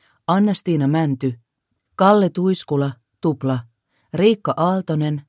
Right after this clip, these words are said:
tutkintasihteeri, Möttönen Harjula rikosteknikoita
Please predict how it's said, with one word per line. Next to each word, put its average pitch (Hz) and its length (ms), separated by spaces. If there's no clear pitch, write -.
tutkintasihteeri, 131 1080
Möttönen 170 680
Harjula 160 520
rikosteknikoita 131 1000